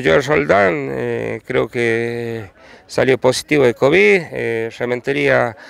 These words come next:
andaba con algunas molestias, dolor de cabeza, seguramente se va a hisopar ahora. Eh, lamentablemente Alejandro Brizuela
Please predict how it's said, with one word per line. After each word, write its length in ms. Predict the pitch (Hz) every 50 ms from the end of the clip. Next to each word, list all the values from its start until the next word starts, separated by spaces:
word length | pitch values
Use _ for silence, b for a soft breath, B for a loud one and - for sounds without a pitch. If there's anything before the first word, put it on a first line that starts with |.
| B B B B B
andaba 340 | 123 127 127 135 127 123
con 220 | 117 - 120 120 127
algunas 380 | 127 127 120 127 127 123 123
molestias, 600 | 110 120 120 131 156 180 190 180 160 - 139 127 123
dolor 200 | 123 123 123 120
de 80 | 117
cabeza, 580 | 113 - 135 143 165 190 185 160 - 156 143 131
seguramente 600 | 120 - 123 120 123 120 120 127 139 131 - 117
se 400 | 98 - 127 117 117 117 117 113
va 140 | 117 120 123
a 40 | 123
hisopar 400 | 117 - 127 120 - 143 139 131
ahora. 480 | 131 151 180 196 190 175 165 151 135 _ B B B B B B B B B B
Eh, 520 | - 120 123 123 117 117 113 113 113 113 113
lamentablemente 720 | 110 117 123 123 120 127 131 127 127 135 143 139 123 - 127
Alejandro 960 | 127 123 - 135 123 120 113 117 120 123 123 120 120 123 113 107 104 - -
Brizuela 720 | - 120 123 123 - 147 147 135 127 120 117 113 101 -